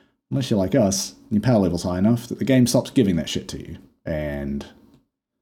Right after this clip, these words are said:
that's quality of life. I don't know where I'm going.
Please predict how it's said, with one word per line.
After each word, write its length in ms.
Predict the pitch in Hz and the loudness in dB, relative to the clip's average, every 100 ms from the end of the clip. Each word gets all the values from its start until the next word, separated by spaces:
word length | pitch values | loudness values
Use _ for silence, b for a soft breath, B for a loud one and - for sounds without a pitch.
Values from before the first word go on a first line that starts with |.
| _ - | _ -10
that's 140 | 92 | -8
quality 380 | - 98 87 78 | -4 -2 -2 -2
of 100 | 69 | -6
life. 400 | 69 - - - - B B | -8 -10 -14 -20 -20 B B
I 100 | - | 0
don't 120 | 180 95 | 2 4
know 80 | |
where 120 | 82 90 | 2 2
I'm 120 | 107 | 2
going. 420 | 98 110 67 - | 2 -2 -4 -10